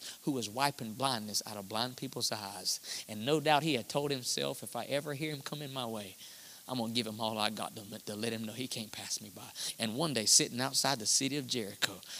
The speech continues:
Bartimaeus hears a rustle and bustle of feet passing by. It says, "It's Jesus of Nazareth."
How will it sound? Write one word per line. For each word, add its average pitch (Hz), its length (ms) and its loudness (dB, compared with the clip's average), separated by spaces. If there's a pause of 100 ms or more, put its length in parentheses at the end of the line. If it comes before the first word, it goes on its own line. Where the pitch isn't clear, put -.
(140)
Bartimaeus 127 540 0
hears 117 320 -2
a 107 40 -10
rustle 120 460 0
and 101 160 -12
bustle 123 360 -2 (200)
of 98 80 -8
feet - 360 -4
passing 107 400 -2
by. 110 160 4
It - 320 0
says, 104 320 2
"It's 117 180 -2
Jesus 139 540 -2
of 113 180 -8
Nazareth." 98 800 -2